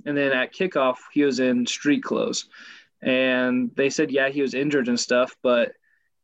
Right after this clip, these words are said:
he looked fine in warm-ups. And I don't know if that's a precursor to this or if that's something totally different, but revisionist history, it looks suspicious at this point, and I just, I don't know what to do with that.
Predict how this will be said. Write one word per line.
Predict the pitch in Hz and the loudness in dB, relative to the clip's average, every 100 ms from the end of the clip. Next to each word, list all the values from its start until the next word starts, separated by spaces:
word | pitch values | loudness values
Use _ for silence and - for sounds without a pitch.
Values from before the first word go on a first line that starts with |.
| _ | _
he | 143 | 2
looked | 135 131 135 139 | 4 4 2 0
fine | - 120 127 131 | -2 0 0 0
in | 127 123 | 0 2
warm-ups. | 131 135 127 - | 2 2 0 -2
And | 131 | -2
I | 143 | 0
don't | 135 | -2
know | 135 | -4
if | 123 | -2
that's | 127 123 | -4 -4
a | |
precursor | - 147 147 175 165 - | -6 -2 0 0 -2 -2
to | 156 | 0
this | 156 165 | 0 0
or | 131 | -4
if | 113 | 0
that's | 131 - | -2 0
something | 135 127 | -2 -2
totally | - 135 123 | -2 -2 0
different, | 131 135 180 165 | -2 0 -2 0
but | 135 127 113 _ _ _ _ - | 2 2 0 _ _ _ _ -8
revisionist | 135 135 151 - 120 - | -4 0 0 -2 -6 -4
history, | 170 185 - 127 120 | -2 -2 -2 -2 -2
it | |
looks | - 147 175 - - - | 0 0 0 -6 -10 -12
suspicious | - 110 - 120 113 120 113 | -8 -8 -4 -4 -2 -2 -2
at | 110 | -2
this | 117 | -4
point, | - 117 123 127 | -2 -2 0 2
and | 120 | 2
I | 120 | 2
just, | 117 - - | 0 -4 -6
I | 139 | -2
don't | 135 131 | 0 0
know | |
what | 123 117 | -2 -2
to | |
do | 120 | 0
with | 120 110 | 0 0
that. | 107 | 0